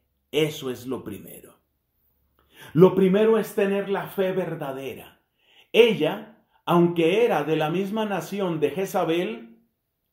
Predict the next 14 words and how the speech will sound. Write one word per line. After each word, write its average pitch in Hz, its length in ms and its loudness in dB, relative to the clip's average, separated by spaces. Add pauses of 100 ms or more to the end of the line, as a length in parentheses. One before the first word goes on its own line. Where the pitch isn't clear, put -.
la 139 160 2
bruja 175 380 4
fenicia, 214 800 -2 (240)
aunque 160 400 2
esta 220 240 -2
viuda 214 400 0
también 165 300 2
era 214 180 2
fenicia, 214 720 -4 (300)
no 175 180 6
solo 254 320 6
no 233 140 -2
era 233 160 2
bruja, 196 640 -4